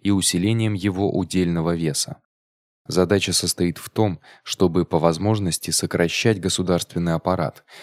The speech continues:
систематически изгонять из него элементы бюрократизма и буржуазного разложения, размещать руководящие силы партии по узловым пунктам госаппарата и обеспечить таким образом над ним партийное руководство.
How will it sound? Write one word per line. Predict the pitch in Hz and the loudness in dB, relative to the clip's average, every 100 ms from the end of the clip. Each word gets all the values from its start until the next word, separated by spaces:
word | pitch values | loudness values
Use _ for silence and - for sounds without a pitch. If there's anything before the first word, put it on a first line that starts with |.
| - | -14
систематически | - 151 - 82 87 101 101 - 95 | -6 -4 0 0 0 -2 -2 -2 -2
изгонять | 87 85 90 104 - | 0 2 2 0 -2
из | 87 | -2
него | 92 90 92 | -2 0 0
элементы | 87 90 95 92 - | 0 0 -2 -4 -6
бюрократизма | 82 85 82 85 85 101 90 85 | -4 -2 -2 -2 -2 -2 -2 -2
и | 69 | -4
буржуазного | 82 90 80 90 90 85 85 82 | -4 -4 -2 0 0 0 -2 -2
разложения, | 80 73 73 92 107 80 64 _ - - - | -2 -2 -2 -2 -2 -4 -6 _ -20 -20 -6
размещать | 82 80 92 98 - 117 | -2 0 0 0 2 2
руководящие | 95 92 95 95 107 98 - 90 | 0 -2 0 2 2 2 0 0
силы | 82 - 98 87 | 0 0 0 0
партии | - 98 95 82 | 2 0 0 -4
по | 76 82 | 0 0
узловым | 85 85 87 101 85 | 0 0 0 -2 -2
пунктам | - 101 - 80 80 | -4 -4 -4 -6 -2
госаппарата | 90 - - 73 90 104 - 78 - - - | 0 -2 -2 -2 0 0 -4 -12 -18 -20 -6
и | 85 | -2
обеспечить | 78 80 - 123 - 104 - | 0 0 0 0 0 -4 -2
таким | 98 104 101 | -2 -2 -2
образом | 101 92 82 71 - | -2 -2 -2 -4 -4
над | 90 90 87 | -2 -2 0
ним | 107 113 | 0 0
партийное | 107 92 - 90 85 82 | 0 -2 -2 -2 0 -2
руководство. | 80 78 85 80 - - - - | -2 -2 -2 -2 -2 -4 -6 -14